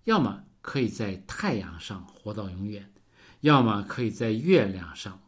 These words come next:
活到永远。美洲的原住居民相信他们的灵魂会因为猎杀野牛的灵魂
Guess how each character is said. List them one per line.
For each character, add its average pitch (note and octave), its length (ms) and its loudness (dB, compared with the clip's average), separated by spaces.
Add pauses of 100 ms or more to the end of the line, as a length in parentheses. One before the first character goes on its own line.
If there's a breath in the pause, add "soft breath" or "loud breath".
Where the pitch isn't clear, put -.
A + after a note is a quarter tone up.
活 G#2 200 -10
到 F#2+ 160 -10
永 F2+ 220 -12
远。 G2 160 -16 (1900)
美 C#3 240 4
洲 F#3 220 8
的 B2+ 500 6
原 B2+ 220 0
住 E3 160 4
居 A#2+ 160 -2
民 G2+ 420 0 (140)
相 G3+ 320 2
信 F#3+ 120 6
他 C3 140 -2
们 C3 100 0
的 A2 120 0
灵 G#2+ 280 0
魂 G2+ 460 -8 (120)
会 D3+ 280 -2
因 C#3+ 420 0
为 A2+ 260 -2
猎 C3 360 0
杀 G#2+ 340 -8
野 F#2 300 -6
牛 F#2+ 300 -2
的 G3 100 6
灵 G2+ 160 0
魂 F2 260 -10